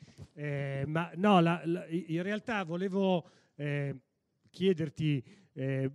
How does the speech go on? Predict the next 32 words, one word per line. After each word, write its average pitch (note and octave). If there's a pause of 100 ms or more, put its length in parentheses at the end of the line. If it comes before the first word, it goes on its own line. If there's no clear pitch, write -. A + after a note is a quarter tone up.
un D3
po' G3
più G3 (260)
la, D3+ (1040)
io, A3+
insomma, D#3+
ne E3
vedo G3
anch'io A3+
moltissimi D#3
e, F3
e D#3
di D3
fotografi D3+
che D3
mi B2+
presentano C3
i -
loro C#3
portfolio, E3+
eccetera. C#3 (440)
E, G3
mm, E3
proprio C3+
recentemente E3
ne D3
ho D#3
visto F3
uno D#3+
che C#3
ha C#3
raccontato, C#3+